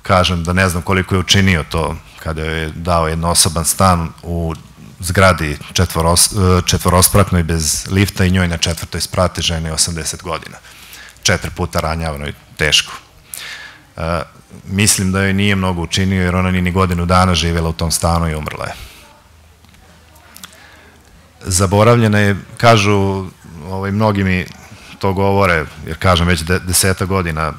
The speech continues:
pričam o Milunki Savić, mnogi govore kao, "Pa nju je kralj zaboravio, ali Tito nije. Tito je dao penziju." Pa računao sam i tu njenu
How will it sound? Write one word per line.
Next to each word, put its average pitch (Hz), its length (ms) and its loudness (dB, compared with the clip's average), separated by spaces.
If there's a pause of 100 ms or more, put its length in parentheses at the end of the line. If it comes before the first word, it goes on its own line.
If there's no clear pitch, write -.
(180)
pričam 87 340 -6
o 82 60 -10
Milunki 85 340 -8
Savić, 92 580 2 (1120)
mnogi 104 260 4
govore 107 300 6
kao, 92 300 2
"Pa - 220 -6
nju 120 200 -2
je 113 80 4
kralj 120 360 6
zaboravio, 101 640 0
ali 87 120 -4
Tito 90 360 -10
nije. 78 300 -12 (960)
Tito 113 320 0
je 95 80 0
dao 98 220 2
penziju." 87 500 -4 (500)
Pa 95 100 2
računao 107 340 2
sam 92 180 0
i 92 60 -2
tu - 120 -2
njenu 101 280 2